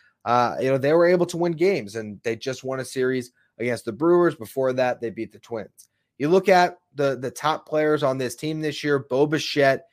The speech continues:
having an unbelievable campaign. He's, uh, certainly making the case that he's the best offensive shortstop in baseball. Matt Chapman in a contract year got off to an amazing start. It's cooled a bit, um, since May, but still really good numbers.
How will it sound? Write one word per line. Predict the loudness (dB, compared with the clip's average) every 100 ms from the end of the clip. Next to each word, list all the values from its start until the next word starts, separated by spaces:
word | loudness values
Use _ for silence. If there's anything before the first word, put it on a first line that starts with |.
| _ -6
having | -2 -2 -2
an | -4
unbelievable | -4 -2 0 0 -2 -4
campaign. | -6 -6 -6 -6 -6 -6
He's, | -8 -10 -10 -16 _ _ _ _ -20
uh, | -10
certainly | 2 2 2
making | 0 0 -2
the |
case | -4 -2 -2
that | -2
he's | -4
the | 0
best | 0 2
offensive | 0 -2 -4 -6 -8
shortstop | -6 -6 -4 -4 -4
in | -8
baseball. | -6 -6 -2 -2 0
Matt | -2 -4
Chapman | -4 -2 -2 -2 -4 -4
in | -6
a |
contract | -6 -4 -2 -2 -4 -2
year | -2 -2 -6 _ _ _ 0
got | 2
off | 4 2 -2
to | -8
an |
amazing | -8 -4 -4 -4 -8
start. | -6 0 2 0
It's | -6
cooled | 4 6 6
a |
bit, | 6 4 4 -2 _ _ -8
um, | -8 -8
since | -8 -10 -8
May, | -4 -2
but | 0 0 0 -2
still | -10 2 4 4 0 -6 _ -12
really | -2 0 2
good | 2 0
numbers. | 0 -2 0 -2 -2